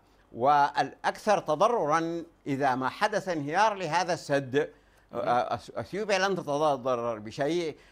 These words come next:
Speaker 1: آه، آه، يعني جمهورية مصر العربية قد تتضرر، لكن ليس بالحجم الذي سوف تتضرر به يعني السودان. آه،
Speaker 2: نعم، واضح.
Speaker 1: يعني يكاد يكون نصف السودان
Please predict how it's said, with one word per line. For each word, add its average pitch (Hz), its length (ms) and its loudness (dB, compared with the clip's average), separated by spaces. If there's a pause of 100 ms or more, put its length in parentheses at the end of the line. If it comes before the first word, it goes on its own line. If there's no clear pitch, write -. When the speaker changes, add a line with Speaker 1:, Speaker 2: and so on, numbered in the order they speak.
(160)
Speaker 1:
آه، - 40 -4
آه، 117 880 2 (120)
يعني 143 540 -2
جمهورية 135 520 -2
مصر 165 200 -6
العربية 165 380 0
قد 180 240 0
تتضرر، 143 500 2
لكن 139 540 -2 (280)
ليس 151 320 2 (420)
بالحجم 165 540 -2
الذي 170 340 -4
سوف 160 260 -6
تتضرر 160 640 -2 (340)
به 165 500 0 (280)
يعني 151 560 -2
السودان. 180 580 0 (280)
آه، 123 420 4
Speaker 2:
نعم، 117 160 -2
واضح. 123 140 4
Speaker 1:
يعني 127 480 -6 (180)
يكاد 196 460 0
يكون 190 360 -2 (240)
نصف 180 440 -2
السودان 185 880 2